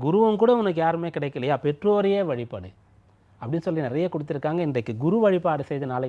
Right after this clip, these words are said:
தொடங்குங்க, அனைத்தும் நல்லபடியா நடக்கும். மிருக சீரிஷ நட்சத்திர அன்பர்களுக்கு மிகச்சிறந்த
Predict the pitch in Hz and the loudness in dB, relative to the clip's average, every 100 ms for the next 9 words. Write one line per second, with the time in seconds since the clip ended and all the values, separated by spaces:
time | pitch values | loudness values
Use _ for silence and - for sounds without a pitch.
0 | 123 120 123 127 185 135 139 165 139 107 | -6 -8 -8 -6 -4 -6 -8 -10 -10 -10
1 | 101 92 92 90 85 _ - _ _ _ | -12 -14 -16 -18 -20 _ -20 _ _ _
2 | _ 131 160 208 233 208 190 175 156 139 | _ -2 2 4 4 2 -2 -2 -4 -6
3 | 139 - 123 131 120 110 123 196 165 135 | -8 -8 -6 -6 -6 -6 -6 -4 -4 -4
4 | 143 151 156 | -2 -2 -2